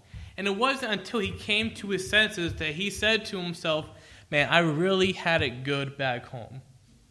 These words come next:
Man, I, I really miss home." The father was forgiving. Look at verse twenty-two.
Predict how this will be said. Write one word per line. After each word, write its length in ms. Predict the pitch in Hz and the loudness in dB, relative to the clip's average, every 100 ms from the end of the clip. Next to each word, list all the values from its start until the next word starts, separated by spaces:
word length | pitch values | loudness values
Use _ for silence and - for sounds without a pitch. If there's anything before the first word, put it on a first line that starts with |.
| - | -6
Man, 160 | 139 131 | -4 4
I, 160 | 156 | 4
I 160 | 123 156 | 4 4
really 520 | 165 147 175 185 185 | 4 2 2 4 2
miss 360 | 170 151 151 151 | 2 0 0 -2
home." 420 | - 156 123 113 113 - - - - - - - - - - - _ _ - | -4 -4 -4 -6 -12 -16 -18 -18 -20 -20 -20 -20 -20 -20 -20 -20 _ _ -4
The 100 | 170 | -2
father 560 | - 233 254 220 190 196 - | 6 8 8 6 4 2 -2
was 240 | 170 185 | 2 2
forgiving. 680 | - 165 151 175 170 127 117 - - | 2 -2 4 4 4 0 -6 -12 -14
Look 180 | - 196 | -4 0
at 80 | 220 | 2
verse 220 | 202 202 | 4 2
twenty-two. 680 | - 190 185 175 - 147 120 | 2 0 2 2 0 -2 -4